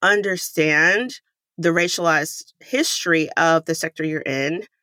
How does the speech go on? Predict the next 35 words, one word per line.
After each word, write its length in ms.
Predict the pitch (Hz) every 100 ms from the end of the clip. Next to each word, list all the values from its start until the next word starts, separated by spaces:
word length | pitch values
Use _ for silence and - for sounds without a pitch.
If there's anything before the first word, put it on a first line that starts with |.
| _ _ -
and 220 | 165 165
how 220 | 196 196
that 220 | 185 -
could 200 | - 294
be 120 | 294
playing 380 | - - 165 151
out 240 | 143 147 -
in 100 | 156
organizations. 880 | 156 165 240 320 - - - - - _ _ _ -
So 180 | - 262
when 140 | 269
we 100 | 285
think 240 | 285 392 381
about 340 | 311 254 -
the 80 | 196
capacities, 800 | - 190 - 208 - 190 165 160
I 100 | -
believe 380 | 175 185 180 175 -
these 320 | 196 220 240
three 400 | - 170 165 170
are 180 | - 147
critical. 720 | - 151 160 175 262 285 330 - _ _ _ _
And 440 | 180 180 165 180 - - - - - -
I'm 140 | 202
talking 420 | - 240 - 254
about 540 | 240 202 185 180 175 - _ -
in 100 | 190
this 220 | 190 180
episode 440 | 175 175 175 170 175
more 240 | 175 170
of 80 | 165
the 80 | 165
client-facing 800 | - 180 190 196 196 - 220 220
work. 440 | 220 226 - - - - - -
And 640 | - 175 165 165 160 160